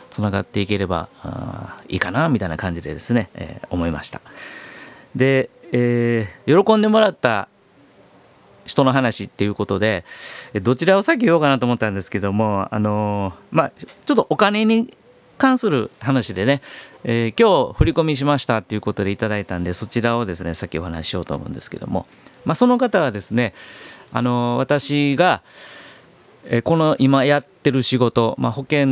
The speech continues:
の代理店のね、仕事をや、やら、やらせていただいてまして、えー、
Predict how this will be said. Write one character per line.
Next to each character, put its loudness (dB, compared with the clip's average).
の 4
代 0
理 -6
店 -4
の -6
ね、 -4
仕 -2
事 -2
を 0
や、 -4
や -4
ら、 -4
や -2
ら -2
せ -6
て -8
い -6
た -2
だ -2
い -6
て -8
ま -8
し -12
て、 -4
え -12
ー、 -18